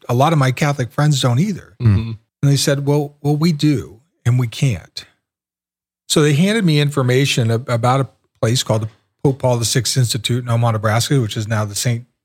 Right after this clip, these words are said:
Speaker 1: John Paul, Saint Pope Paul the Sixth Institute for the study of human reproduction, uh, in, in Omaha. And I, I kinda started reading about it and started looking into it. And at the same time,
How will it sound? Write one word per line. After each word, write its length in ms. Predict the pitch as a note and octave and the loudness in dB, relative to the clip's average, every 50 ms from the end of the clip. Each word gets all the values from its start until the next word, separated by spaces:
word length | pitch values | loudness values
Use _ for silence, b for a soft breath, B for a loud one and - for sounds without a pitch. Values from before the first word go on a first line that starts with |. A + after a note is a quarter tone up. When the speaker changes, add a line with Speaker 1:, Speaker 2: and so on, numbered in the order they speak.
| _ - | _ -2
Speaker 1:
John 240 | - A2+ A2 G#2+ A2 | 0 0 2 0 0
Paul, 300 | - - A#2 G#2+ G#2+ A2 G#2+ A2 A#2 | 0 0 0 0 -2 -4 -6 -10 -8
Saint 300 | - - - B2+ A#2+ A#2 | -4 -2 -2 -2 0 0
Pope 200 | - A#2+ A2 - | 0 -2 0 0
Paul 180 | - G#2 G#2 | -2 -2 -2
the 80 | G2 G2+ | -2 -4
Sixth 360 | - - A#2 G2+ F2+ - - | -4 -4 -4 -4 -4 -4 -4
Institute 580 | A2 G#2 G2+ - G#2+ - - - G#2 A#2+ C3+ - - - _ _ _ _ | -4 -4 -4 -6 -8 -6 -4 -4 -4 -4 -6 -8 -14 -20 _ _ _ _
for 60 | D3 | 2
the 80 | C#3 A#2+ | 2 2
study 300 | - - E3 D3 C#3+ C3 | 2 0 2 2 2 2
of 80 | G#2+ | 2
human 260 | G#2 C3 C#3+ C3 A#2 | 2 2 2 2 2
reproduction, 680 | B2 A#2+ A2+ A2 - A2 A2 A2+ G#2+ - - C3+ C#3 C#3 b b b b b b b b b _ - | 2 0 -2 -2 -2 -2 -2 -2 -2 -2 0 0 0 -2 b b b b b b b b b _ 0
uh, 300 | C3 B2 B2 A#2+ A#2+ B2+ C3 - _ _ _ _ | 2 2 2 2 0 0 -4 -8 _ _ _ _
in, 340 | D3+ C#3+ C3+ B2+ B2+ C3 - - | 2 2 4 4 2 0 -2 -2
in 140 | D3+ C3+ B2+ | -2 0 0
Omaha. 400 | B2+ B2 B2+ B2 A#2 B2 C3+ D3+ | 2 2 2 2 2 2 2 0
And 220 | E3 C#3+ C#3 C#3 | 0 0 0 2
I, 120 | C#3+ D3+ D3+ - | 0 0 -2 -2
I 200 | D3 C#3+ D3 D3 C#3+ - - _ _ _ | 0 0 2 0 0 -4 -8 _ _ _
kinda 260 | - - A3 A#3 A3+ | -4 -2 0 0 0
started 240 | - - G3+ E3+ D#3 | 0 2 2 2 2
reading 320 | C3+ B2 B2+ C3+ D3 D#3 | 2 2 2 4 4 4
about 320 | D3+ C#3 B2 A#2+ A#2 C3 C#3+ | 2 2 2 0 0 2 0
it 180 | E3 F3+ E3+ - - | 0 -2 -4 -4 -2
and 560 | D#3 B2+ B2 B2 B2 B2 B2 B2+ B2+ B2 B2 | 0 2 2 2 2 2 0 0 0 0 -2
started 300 | - - - C3+ C3+ C3+ | -2 0 0 0 2 2
looking 300 | B2 C3 C3 - C#3+ A#2+ | 2 0 0 0 0 0
into 340 | A2+ B2+ C3+ - - D#3 D#3+ | 0 0 0 0 0 0 0
it. 160 | E3 D#3+ - _ - | 0 -2 -4 _ 0
And 140 | D3 C#3 C#3+ | 2 2 2
at 220 | E3+ G3 D3+ C3+ | 2 0 -2 0
the 100 | - D#3 | 0 0
same 320 | - - - G#3+ A3 G#3+ | 0 0 0 0 0 0
time, 540 | F3 - F3 F#3 F3+ D3+ B2 A#2 A#2+ C3 B2+ | 0 0 0 0 0 0 -2 -2 -2 -2 -4